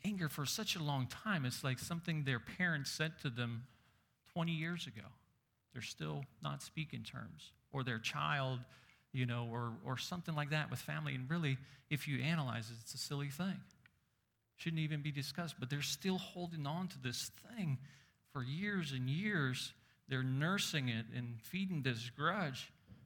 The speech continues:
And it's not worth it, folks. And let's go back to our text again and briefly want to touch on what is righteous anger. When is it okay to be angry? 'Cause it is okay to be angry.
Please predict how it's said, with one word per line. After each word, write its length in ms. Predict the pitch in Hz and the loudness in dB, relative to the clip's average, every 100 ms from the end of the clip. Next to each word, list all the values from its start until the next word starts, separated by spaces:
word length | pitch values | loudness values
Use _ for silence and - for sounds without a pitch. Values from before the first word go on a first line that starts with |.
| - _ _ _ - | -20 _ _ _ -2
And 120 | 147 | 0
it's 200 | 151 - | 0 0
not 200 | 175 175 | -2 0
worth 220 | 170 220 | -2 -4
it, 100 | - | -6
folks. 460 | - 147 170 - - _ _ _ _ _ _ _ _ _ _ _ _ _ _ _ _ _ _ _ _ _ - | -8 -8 -8 -14 -18 _ _ _ _ _ _ _ _ _ _ _ _ _ _ _ _ _ _ _ _ _ 0
And 140 | 147 | 4
let's 160 | 165 175 | 4 6
go 120 | 214 | 8
back 200 | 180 175 | 8 8
to 80 | 165 | 8
our 120 | 139 | 6
text 380 | 131 147 139 - | 6 4 4 0
again 300 | 127 127 120 | 2 4 2
and 140 | 117 | 2
briefly 260 | 123 127 131 | 2 2 2
want 200 | 123 117 | 2 0
to 60 | 117 - - - | -4 -10 -20 -8
touch 260 | - 131 135 | -4 -2 0
on 220 | 127 120 | 0 2
what 180 | 131 131 | 0 2
is 240 | 113 - 113 | -2 -4 0
righteous 440 | 131 170 - 113 - | 0 0 -2 -8 -8
anger. 260 | 95 95 - | -8 -10 -8
When 140 | 117 196 | -2 2
is 120 | 220 | 2
it 80 | 202 | 2
okay 320 | 190 - 180 | 2 2 0
to 100 | - | 0
be 180 | 120 110 | -2 -2
angry? 380 | 104 98 - - _ _ _ _ _ _ _ _ _ _ - | -4 -8 -12 -20 _ _ _ _ _ _ _ _ _ _ -16
'Cause 180 | - 135 | -2 2
it 100 | 151 | 4
is 200 | 175 143 | 4 2
okay 280 | 139 180 165 | 0 2 2
to 80 | 127 | 2
be 200 | 131 151 | 0 -2
angry. 340 | 185 - - | -2 -6 -12